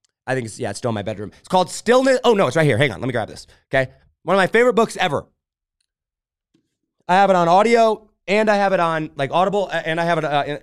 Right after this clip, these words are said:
as a physical copy. Highly recommend everybody read this. I just recommended it to my team. Um, my marketing assistant, I had him read it. It's a book called,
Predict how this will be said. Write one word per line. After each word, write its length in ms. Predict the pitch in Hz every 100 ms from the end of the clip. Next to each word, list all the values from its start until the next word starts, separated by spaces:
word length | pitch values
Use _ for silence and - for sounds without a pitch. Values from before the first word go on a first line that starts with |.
| 143 143
as 120 | 143
a 60 |
physical 320 | 139 180 165 160
copy. 460 | 160 160 180 180 _ _
Highly 220 | 175 190
recommend 560 | 190 180 175 165 165 - _ _
everybody 400 | 185 190 196 180
read 220 | 165 170 170
this. 140 | 170
I 60 | 151
just 160 | 175
recommended 400 | 185 170 165 165
it 80 | 147
to 60 | 165
my 140 | 131
team. 440 | 123 180 175 175 156 - -
Um, 380 | 143 139 127 127
my 260 | 143 143 139
marketing 340 | 156 170 170
assistant, 300 | 156 160 160
I 20 |
had 160 | 151 151
him 120 | 156
read 140 | 156
it. 160 | 156 - _ _
It's 80 |
a 60 | 160
book 160 | 202 214
called, 320 | 196 175